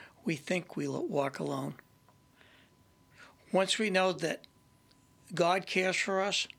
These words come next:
Jesus Christ died for us, Jesus Christ cared for us, we learn these truths. Would you like to read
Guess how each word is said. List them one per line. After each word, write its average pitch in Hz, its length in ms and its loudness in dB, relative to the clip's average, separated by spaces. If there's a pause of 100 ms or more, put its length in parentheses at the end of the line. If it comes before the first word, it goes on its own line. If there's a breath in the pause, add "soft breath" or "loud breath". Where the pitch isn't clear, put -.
(760 soft breath)
Jesus 160 480 0
Christ 170 360 0
died 160 300 0
for 175 200 -2
us, 175 280 0 (720 loud breath)
Jesus 160 400 0
Christ - 500 0
cared 175 380 -4
for 175 180 -2
us, 175 260 0 (720 soft breath)
we 170 120 4
learn 165 360 2
these 160 220 0
truths. - 560 0 (600 loud breath)
Would 151 140 -2
you 170 100 0
like 180 260 0 (200)
to - 120 -4
read 165 480 0